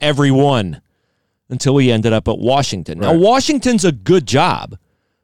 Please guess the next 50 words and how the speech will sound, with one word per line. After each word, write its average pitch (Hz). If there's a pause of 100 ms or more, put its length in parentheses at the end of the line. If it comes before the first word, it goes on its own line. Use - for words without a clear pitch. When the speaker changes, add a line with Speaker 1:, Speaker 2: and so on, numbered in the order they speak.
(240)
Speaker 1:
but 127
Washington's 143
not 131
U 120
C. 85
It's 104
not 104
Texas. 110
It's -
not 92
Ohio 117
State. 92
It's -
not 104
Michigan. 98
It's 110
not 101
Penn 113
State. 82 (1000)
It 101
just 127
isn't. 160 (1080)
So -
he 175
ends 214
up 226
at 196
Washington, 135
and 262
he 277
did 302
a 330
nice 311
job 330
at 151
Washington. 95
Speaker 2:
Mm-hmm. 110 (460)
Speaker 1:
Got 107
him 185
in 226
the 254
playoff 254
once. -
They -
got 82
smoked, -
but -
they 120
got 120
in. 151